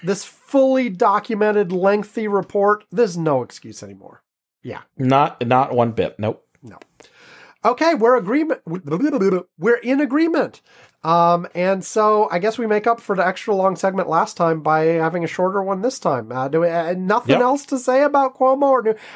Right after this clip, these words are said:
Speaker 1: uh, anything about Chris, his brother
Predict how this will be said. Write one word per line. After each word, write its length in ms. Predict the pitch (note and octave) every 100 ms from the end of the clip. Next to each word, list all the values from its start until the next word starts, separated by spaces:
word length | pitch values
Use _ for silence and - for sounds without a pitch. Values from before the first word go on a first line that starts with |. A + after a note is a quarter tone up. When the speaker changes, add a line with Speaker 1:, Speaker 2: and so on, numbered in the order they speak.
| -
Speaker 1:
uh, 120 | G3+
anything 480 | F3+ F3 A3 C#4+ D#4+
about 280 | D4 A3+ -
Chris, 480 | - D3 E3+ - -
his 360 | D3 B2 - - _ _ _ _ -
brother 480 | C3 E3+ G3 G3